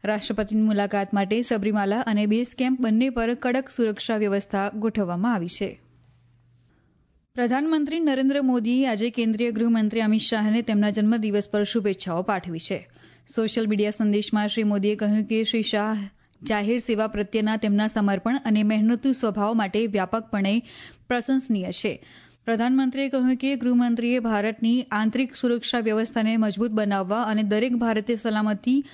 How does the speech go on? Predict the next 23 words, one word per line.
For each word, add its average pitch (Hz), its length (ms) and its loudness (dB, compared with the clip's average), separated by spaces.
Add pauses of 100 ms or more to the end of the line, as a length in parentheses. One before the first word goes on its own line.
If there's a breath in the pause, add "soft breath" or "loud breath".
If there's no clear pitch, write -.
(220 loud breath)
અને 220 180 2
ગૌરવપૂર્ણ 269 720 2
જીવન 226 360 0
જીવે 220 280 0
તે 226 160 0
સુનિશ્ચિત 220 560 0
કરવા 208 240 0
માટે 196 340 0
પ્રશંસનીય 226 720 0
પ્રયાસો 196 520 -2
કર્યા 185 280 -2
છે. - 300 -6 (560 loud breath)
શ્રી 240 100 0
મોદીએ 220 500 2 (320 loud breath)
શ્રી 262 220 0
શાહના 277 460 0
લાંબા 226 400 0
અને 226 180 2
સ્વસ્થ 254 360 -2
જીવન 202 320 0
માટે 190 260 0
પ્રાર્થના 190 400 -4
કરી. 156 280 -12